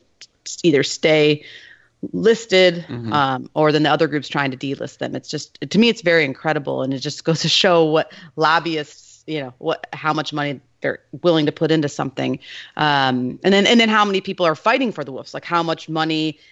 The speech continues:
Speaker 1: advocates are putting in for 'em. I mean, they're obviously a very, very loved animal. They're one of my favorite animals.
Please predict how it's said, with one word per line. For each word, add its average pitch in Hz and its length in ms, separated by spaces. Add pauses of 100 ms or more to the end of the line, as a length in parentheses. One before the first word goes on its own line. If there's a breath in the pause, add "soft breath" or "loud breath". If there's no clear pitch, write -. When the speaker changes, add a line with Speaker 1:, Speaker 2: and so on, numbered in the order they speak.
(220 soft breath)
Speaker 1:
advocates 180 580
are 160 100
putting 151 360
in 139 100
for 139 220
'em. 135 80
I 135 60
mean, 139 80
they're 147 140
obviously 160 440
a 135 100
very, 147 600
very 139 320
loved 143 400
animal. 139 320
They're 139 100
one 160 140
of 135 60
my 143 160
favorite 151 340
animals. 135 500